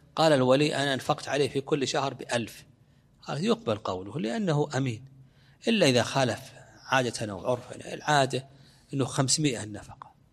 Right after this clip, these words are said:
كيف تقول ألف؟ نعم. <clears throat> فهذه هنا الظاهر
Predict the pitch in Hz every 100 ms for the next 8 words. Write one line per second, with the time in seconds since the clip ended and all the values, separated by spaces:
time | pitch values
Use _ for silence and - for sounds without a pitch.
0 | _ _ - 160 - 123 110 - 101 -
1 | - _ _ _ _ _ _ _ _ _
2 | - - - - 120 - - - 110 139
3 | 165 139 165 139 - - _ - 127 156
4 | 143 143 143 117 110 139 131 113